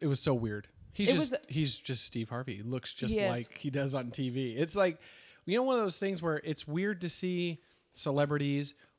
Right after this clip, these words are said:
Speaker 1: or athletes in person 'cause you're like, "Oh, like, they look
Speaker 2: Normal.
Speaker 1: normal." Steve Harvey looks like Steve Harvey still. <laughs>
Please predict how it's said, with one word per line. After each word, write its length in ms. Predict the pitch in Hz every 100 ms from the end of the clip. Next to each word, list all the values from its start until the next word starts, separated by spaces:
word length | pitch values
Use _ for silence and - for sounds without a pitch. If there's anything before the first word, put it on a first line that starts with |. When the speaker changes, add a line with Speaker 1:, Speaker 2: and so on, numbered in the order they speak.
| -
Speaker 1:
or 120 | 123
athletes 460 | 127 131 - 135 127
in 140 | 113
person 420 | 110 123 - 143
'cause 160 | 135 127
you're 80 | 127
like, 200 | 117 -
"Oh, 280 | 226 294 -
like, 240 | 113 113 113 _ -
they 120 | 156
look 300 | 180 196 - - _ _
Speaker 2:
Normal. 580 | 208 208 208 220 185 247
Speaker 1:
normal." 300 | 285 - - - - - -
Steve 220 | - 277 254
Harvey 260 | 220 175
looks 240 | 143 156 151
like 140 | 110
Steve 260 | - 143 110
Harvey 360 | 113 120 147
still. 340 | 135 - - 147 -
<laughs> 80 | 180